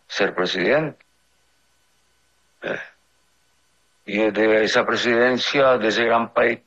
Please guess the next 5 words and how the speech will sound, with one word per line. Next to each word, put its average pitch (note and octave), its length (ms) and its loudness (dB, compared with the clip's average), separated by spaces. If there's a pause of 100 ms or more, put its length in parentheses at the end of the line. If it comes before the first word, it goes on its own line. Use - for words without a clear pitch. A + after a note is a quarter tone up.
que A#2+ 300 4
es A2 120 -4 (520)
Brasil, B2+ 640 0 (680)
querés A2+ 260 2
convertirte B2 1080 0